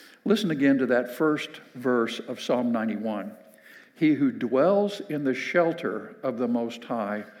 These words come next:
will abide in the shadow of the Almighty." So the psalmist talks there about dwelling and abiding or living in the shadow of the Almighty. Pastor Dave did a great job last week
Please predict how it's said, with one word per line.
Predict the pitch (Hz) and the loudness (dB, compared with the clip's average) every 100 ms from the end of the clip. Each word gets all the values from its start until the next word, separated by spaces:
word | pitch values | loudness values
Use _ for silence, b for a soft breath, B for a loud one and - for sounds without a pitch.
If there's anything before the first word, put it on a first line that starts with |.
| B B | B B
will | 131 117 | -2 -2
abide | 98 131 139 107 107 | 0 0 2 2 0
in | 110 120 | -2 -2
the | 110 | -4
shadow | - - 117 110 98 107 - - | -4 -2 0 0 -2 -8 -12 -10
of | 123 | -4
the | 120 | -2
Almighty." | 107 110 113 113 107 - - B B B B B | -2 -2 -2 -2 -4 -8 -14 B B B B B
So | - | 0
the | 131 127 | 2 2
psalmist | - 156 175 156 - | 2 2 2 0 -6
talks | - 170 180 180 | -4 -2 0 -2
there | - 123 113 113 B B B | -2 0 2 -2 B B B
about | 127 120 110 113 - | -2 0 -2 -2 -6
dwelling | 123 135 151 165 165 165 - B B B | 0 4 4 4 0 -4 -12 B B B
and | 135 120 | 0 0
abiding | 113 120 123 139 120 104 113 - - | 0 0 2 2 2 -2 -6 -8 -2
or | 127 | 0
living | 113 120 143 175 117 - - - B B | 0 2 2 2 0 -4 -6 -8 B B
in | - 127 | -2 0
the | 117 | 0
shadow | - 147 147 120 117 | 0 0 2 0 -2
of | 110 | -2
the | 117 | 0
Almighty. | 107 110 117 143 92 - - B B B B B B | 0 0 0 0 -4 -10 -16 B B B B B B
Pastor | 151 139 135 | 2 2 0
Dave | 120 135 143 | 2 2 2
did | 120 | 0
a | 113 | 0
great | 113 131 147 - | 0 2 2 0
job | - 120 123 | 0 0 0
last | 127 123 117 - | 0 0 0 -4
week | 123 117 | -4 -4